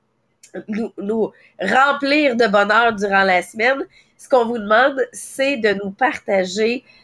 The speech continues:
de faire un, un post avec une vidéo inspirationnelle que vous avez trouvée, que ce soit sur YouTube, que ce soit sur Facebook, en nous disant pourquoi, qu'est-ce que ce vidéo-là a à nous amener. Puis quand vous le faites avec des vidéos de moins de trois minutes, c'est parce qu'on est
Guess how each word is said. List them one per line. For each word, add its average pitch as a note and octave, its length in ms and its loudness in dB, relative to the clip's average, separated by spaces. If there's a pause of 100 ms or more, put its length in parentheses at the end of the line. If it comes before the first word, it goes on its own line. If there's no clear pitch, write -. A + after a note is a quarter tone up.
(120)
de G3 80 2
faire A3 380 2
un, F#3 560 6
un F#3+ 160 2
post C4 540 2
avec G3 340 -2
une F#3+ 180 -4
vidéo A3+ 520 -4
inspirationnelle F#3 880 -4
que F#3 100 -4
vous F3 180 -4
avez F#3 200 2
trouvée, F#3 400 -4
que G3 100 -6
ce G3+ 120 -8
soit A3 160 -2
sur A3+ 200 -4
YouTube, G3+ 520 -2
que G#3+ 100 -8
ce G#3+ 120 -8
soit A#3 160 -2
sur - 220 -8
Facebook, G3 480 2 (420)
en A3 160 4
nous A3+ 200 -2
disant G#3+ 420 0 (340)
pourquoi, C#4+ 380 -2
qu'est-ce E4+ 280 -4
que C4 120 -4
ce - 160 -4
vidéo-là A3 840 2
a A#3 300 4 (280)
à A3+ 180 2
nous A3 240 -4
amener. G3 380 -2
Puis A3+ 200 -12 (300)
quand C#4+ 160 0
vous D4+ 120 -4
le B3+ 40 -8
faites E4+ 220 -4
avec A3 240 -2
des A#3 100 -6
vidéos A3 360 -8
de C4+ 60 -10
moins A3 220 -2
de B3+ 60 -6
trois A3 320 -2
minutes, G#3 280 0
c'est - 100 -20
parce - 160 -6
qu'on G3+ 160 -2
est G3 100 -2